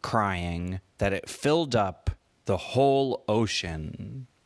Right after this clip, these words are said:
And that is why the ocean water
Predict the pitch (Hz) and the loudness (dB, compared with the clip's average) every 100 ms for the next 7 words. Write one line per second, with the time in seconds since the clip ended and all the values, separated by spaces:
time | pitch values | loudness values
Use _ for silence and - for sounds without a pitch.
0 | _ - - - - - 117 104 131 175 | _ -20 -20 -20 -16 -4 0 4 4 4
1 | 185 143 165 180 147 92 87 90 95 98 | 0 2 2 4 0 -2 -4 -4 -6 -8
2 | _ _ 120 - 131 175 - 175 156 120 | _ _ -2 2 2 2 0 -2 0 2
3 | 143 110 87 85 92 | 2 2 -2 -4 -6